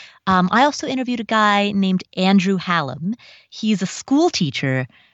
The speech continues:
who became a millionaire by, by the time he was about forty or forty-one. And he did it also just by investing in index funds. He l-, lived below his means. He biked to, to work every day. He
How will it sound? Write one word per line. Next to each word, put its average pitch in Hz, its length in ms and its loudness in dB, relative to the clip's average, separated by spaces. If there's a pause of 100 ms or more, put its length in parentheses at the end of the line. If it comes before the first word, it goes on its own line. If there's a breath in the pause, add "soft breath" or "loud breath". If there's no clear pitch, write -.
who 226 180 4
became 185 560 6
a 165 60 2
millionaire 170 600 6 (220)
by, 151 560 2 (260)
by 175 100 0
the 170 60 0
time 180 180 -2
he 180 80 2
was 165 120 0
about 160 200 -2
forty 185 360 -2
or 165 40 0
forty-one. 175 540 0 (160)
And 190 320 4
he 262 220 0
did 220 160 4
it 196 180 2
also 165 500 0
just - 320 -10
by 165 160 2
investing 170 380 0
in 160 80 -4
index 170 320 -2
funds. - 240 -6
He 160 80 -6
l-, 147 180 -6 (460 loud breath)
lived 196 300 2
below 247 240 -2
his 220 180 0
means. 170 420 4
He 170 180 -2 (260)
biked 170 420 0
to, 175 380 0 (240)
to 220 100 0
work 165 240 2
every 160 240 0
day. 156 480 2 (460 loud breath)
He 151 640 2